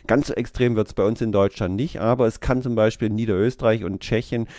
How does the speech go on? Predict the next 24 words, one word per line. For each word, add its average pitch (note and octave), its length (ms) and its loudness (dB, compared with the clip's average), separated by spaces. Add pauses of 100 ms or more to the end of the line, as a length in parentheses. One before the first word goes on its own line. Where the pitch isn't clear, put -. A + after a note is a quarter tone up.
(140)
auch - 180 0
dreihundert A2+ 480 2
bis - 180 -4
vierhundert C#3 480 -2
Liter C3 320 4 (220)
pro C3 160 4
Quadratmeter A2+ 720 0
geben A#2 280 0
bis B2 200 -4
Montag B2+ 500 2
und G2+ 300 -2
entsprechend G2+ 600 0
auch, F#2 180 -2
weil G2 120 2
dort G2+ 200 -2
viele C3 240 -2
Gebirge A#2 400 0
eben G2 180 -4
sind, A#2+ 240 -2
neben G#2 320 0 (300)
Alpen F#2 280 2
auch - 240 -2
Erzgebirge, G2 640 -2
Riesengebirge, G#2 840 -2